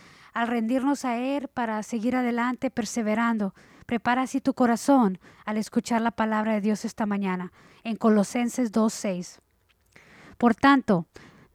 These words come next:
de la manera que habéis recibido al Señor Jesucristo, andar en Él,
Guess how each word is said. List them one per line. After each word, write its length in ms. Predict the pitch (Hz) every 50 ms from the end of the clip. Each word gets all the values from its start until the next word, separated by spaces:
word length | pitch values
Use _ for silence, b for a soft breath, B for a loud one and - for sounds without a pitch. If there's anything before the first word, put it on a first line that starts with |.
| B
de 120 | - 226 226
la 100 | 226 220
manera 420 | 226 226 220 233 240 262 277 294
que 140 | - - 277
habéis 280 | 254 240 254 262 254
recibido 640 | 262 269 247 - - 247 214 247 262 262 254 262 240 202
al 160 | 220 226 -
Señor 320 | - 233 220 226 233 240
Jesucristo, 880 | - - 254 - - 247 - - 254 247 269 269 - - - 226 196 -
andar 380 | - 226 220 220 214 220 226 226
en 140 | 226 220 226
Él, 220 | 226 208 196 185